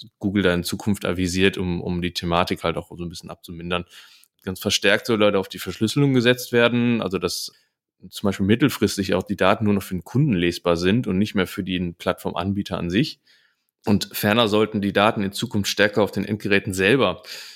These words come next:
also zum Beispiel auf den Handys gespeichert oder verarbeitet werden, um auch ein Hochladen in die Cloud zu erübrigen, um die Thematik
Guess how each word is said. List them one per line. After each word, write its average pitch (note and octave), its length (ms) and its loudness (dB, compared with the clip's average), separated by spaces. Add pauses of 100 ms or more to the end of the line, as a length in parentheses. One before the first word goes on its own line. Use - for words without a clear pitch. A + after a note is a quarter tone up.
(140)
also F#2 240 -6
zum - 220 -4
Beispiel F2+ 180 -4
auf F2 60 -6
den F#2+ 120 0
Handys G#2 300 2
gespeichert F#2+ 480 2
oder F2+ 160 0
verarbeitet F#2 500 0
werden, F#2+ 300 2 (360)
um F#2 360 0
auch F#2+ 160 -2
ein F#2 120 -2
Hochladen F#2 440 2
in F2 80 -4
die F2 100 -6
Cloud F2 320 0
zu - 120 -4
erübrigen, F2+ 440 -6
um E2+ 140 -12
die - 100 -18
Thematik F2 440 -6